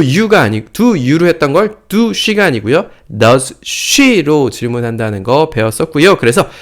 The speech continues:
"Does she"로 지-, 질문했으니까 대답도 어떻게 해요? "Yes, she does."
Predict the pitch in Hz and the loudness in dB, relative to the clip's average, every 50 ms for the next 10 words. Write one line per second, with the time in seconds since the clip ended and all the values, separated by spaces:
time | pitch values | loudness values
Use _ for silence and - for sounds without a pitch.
0 | - - - - - 139 123 127 135 147 - - - - - - 277 269 254 247 | -20 -20 -20 -6 -2 0 2 2 2 0 -2 -8 -10 -8 -4 -2 0 0 0 0
1 | 220 - - - - - - 127 117 117 120 131 170 175 - 160 139 - 160 165 | 0 -2 -6 -12 -16 -10 -6 -4 -4 -4 -4 -4 -4 -4 -4 -4 -4 -4 -6 -6
2 | - 107 101 123 135 143 - 165 147 - - 151 - - - 139 185 247 - - | -6 -4 -2 -2 -4 -2 -2 -2 -2 -2 -4 -8 -6 -2 0 2 2 2 0 -4
3 | - _ - - - _ _ _ _ 120 101 107 110 127 165 214 277 - - - | -12 _ -20 -20 -20 _ _ _ _ -2 2 4 4 6 6 4 4 2 -4 -10
4 | - _ _ _ _ _ _ _ - - - - - 240 240 247 247 240 185 160 | -16 _ _ _ _ _ _ _ -16 -12 -10 -6 -4 -2 0 0 0 0 2 4
5 | 165 185 175 120 - - - - | 4 4 4 4 2 -2 -8 -14